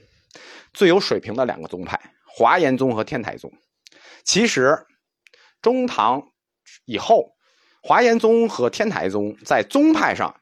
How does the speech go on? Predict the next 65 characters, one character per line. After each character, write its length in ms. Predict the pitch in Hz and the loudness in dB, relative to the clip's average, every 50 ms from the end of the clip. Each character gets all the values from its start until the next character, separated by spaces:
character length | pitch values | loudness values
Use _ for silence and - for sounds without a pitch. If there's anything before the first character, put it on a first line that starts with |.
| _ _ | _ _
它 120 | - 233 | -8 -8
已 140 | 226 196 - | -6 -6 -8
经 180 | - 98 170 | -4 -4 -2
衰 240 | 226 - - 117 101 | 0 0 0 0 0
落 220 | 101 101 90 76 - | 0 -2 -2 -4 -8
了， 100 | - _ _ _ _ _ _ _ _ _ _ _ _ _ _ _ _ _ _ _ _ _ _ _ - - - _ _ _ _ | -14 _ _ _ _ _ _ _ _ _ _ _ _ _ _ _ _ _ _ _ _ _ _ _ -18 -18 -18 _ _ _ _
但 120 | - 139 131 | -6 -4 -2
是 120 | 139 127 | -2 -2
人 140 | 107 107 156 | -2 0 0
家 80 | 190 | 0
的 100 | 113 - | -2 -2
学 220 | 110 - - 123 - | -4 -2 -2 -2 0
理 140 | 170 120 - | 0 -2 -4
和 120 | - 139 | -4 -4
经 200 | 139 - 214 208 | -4 -4 -4 -2
典 120 | 196 - | -4 -4
还 120 | - - 82 | -6 -6 -8
在 100 | 90 107 | -10 -8
那 80 | 107 | -8
儿 80 | 101 92 | -8 -6
摆 220 | - - - - | -6 -8 -8 -10
着 100 | - 60 | -14 -16
的， 140 | 67 69 65 - - _ _ _ _ _ | -14 -14 -16 -16 -20 _ _ _ _ _
对 120 | - 95 | -14 -14
不 40 | 87 | -10
对？ 220 | 85 95 82 65 - _ _ _ _ _ _ _ | -6 -6 -6 -6 -8 _ _ _ _ _ _ _
人 140 | - 101 135 | -10 -6 -4
家 80 | 180 170 170 _ | -4 -6 -6 _
毕 160 | 208 180 135 | -12 -12 -8
竟 180 | 113 160 139 110 | -6 -6 -6 -6
是 120 | - 107 | -8 -10
名 240 | 92 92 95 104 131 | -10 -8 -8 -8 -6
门 180 | 147 117 135 143 | -6 -8 -6 -6
大 140 | - - - - | -6 -8 -8 -12
派， 280 | - - - - - - | -8 -8 -6 -8 -8 -10
人 100 | 90 - | -12 -12
学 220 | 151 - - 175 170 | -10 -8 -6 -6 -6
理 160 | 165 104 - | -6 -10 -8
在 180 | - 90 78 73 | -8 -8 -8 -8
那 60 | 73 | -10
儿 80 | 62 62 | -16 -20
呢。 80 | 60 - _ _ _ _ _ _ _ _ | -20 -20 _ _ _ _ _ _ _ _
首 160 | - 131 107 | -8 -6 -6
先 300 | 98 - 156 160 160 156 _ _ _ _ _ _ _ _ _ _ _ _ _ _ _ _ _ _ _ _ _ - - _ _ _ _ _ _ _ _ - | -2 0 0 0 0 -2 _ _ _ _ _ _ _ _ _ _ _ _ _ _ _ _ _ _ _ _ _ -20 -20 _ _ _ _ _ _ _ _ -4
是 160 | - - 196 | -2 0 0
五 200 | 151 127 120 123 | 0 0 -4 -2
代 300 | - - 202 185 147 131 | 0 2 2 2 2 0
时 180 | - - 139 | 0 -2 -2
候 160 | 143 165 160 143 | 0 0 0 0
的 80 | 127 | 0
吴 220 | 113 101 107 127 170 | -2 -2 -4 -2 0
越 160 | 214 180 139 | 2 2 2
国 340 | - 98 90 92 98 - - | 0 0 0 0 0 -2 -6
禅 200 | - - - 151 | -6 -2 -2 0
门 200 | 190 190 170 175 | 2 2 0 0
大 180 | 175 143 120 127 | 0 -2 -2 -2
师 260 | - - 139 139 143 120 | -2 -2 -2 -2 -2 -4
协 360 | - - - 123 127 156 190 | -6 -6 -2 0 0 0 0
助 220 | - 208 160 - | 0 -2 -2 -4
天 280 | - - - 269 233 240 | -4 -4 -4 -2 -2 -2
台 220 | - - 110 107 113 | -2 -2 -2 -2 -2
宗 220 | 117 131 135 - | -4 -6 -8 -8
重 180 | - - 127 151 | -10 -10 -6 -4
兴 140 | 196 202 | -4 -2
了， 160 | 190 170 - | -2 -2 -4